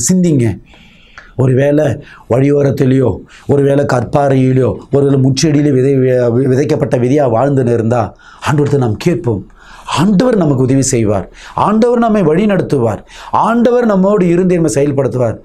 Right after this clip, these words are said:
அப்பொழுது எல்லா அருள்வரங்களால் நிரப்புவார். திருப்பாடல் ஒன்றாம் அதிகாரம் இரண்டு, மூன்று வசனம் சொல்லுது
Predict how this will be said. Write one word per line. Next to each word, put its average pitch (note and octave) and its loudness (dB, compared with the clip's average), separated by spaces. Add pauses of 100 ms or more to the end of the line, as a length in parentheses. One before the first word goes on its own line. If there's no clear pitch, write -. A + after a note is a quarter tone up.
(200)
அப்பொழுது B2 0 (220)
எல்லா E3 0
அருள்வரங்களால் C#3+ 0
நிரப்புவார். B2 -2 (540)
திருப்பாடல் D3 0 (120)
ஒன்றாம் D#3+ 0
அதிகாரம் B2+ 0 (200)
இரண்டு, G3 2
மூன்று D#3 0
வசனம் C3 -2
சொல்லுது A#2+ 0